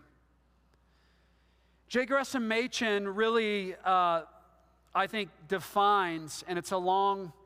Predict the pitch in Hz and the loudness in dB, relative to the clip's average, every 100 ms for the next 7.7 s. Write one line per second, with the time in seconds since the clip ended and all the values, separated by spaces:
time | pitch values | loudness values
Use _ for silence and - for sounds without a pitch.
0 | - _ _ _ _ _ _ _ - 180 | -20 _ _ _ _ _ _ _ -6 -4
1 | 165 151 139 151 143 - 160 151 - - | -2 -4 -4 -6 -8 -2 0 -2 -4 -16
2 | - 156 190 180 170 - 135 110 - _ | -20 -8 -6 -4 -6 -6 -10 -10 -16 _
3 | _ _ _ _ _ _ _ _ _ _ | _ _ _ _ _ _ _ _ _ _
4 | _ _ _ _ 208 240 240 285 277 220 | _ _ _ _ -2 0 2 2 2 -2
5 | 170 - 240 240 233 190 208 220 190 196 | -2 2 4 4 0 -2 0 0 0 -2
6 | 208 - 202 190 185 - - 180 160 - | -4 -2 2 2 0 -8 -6 -6 -8 -8
7 | 202 156 185 214 196 175 143 | -6 -6 -4 -2 -2 -2 -4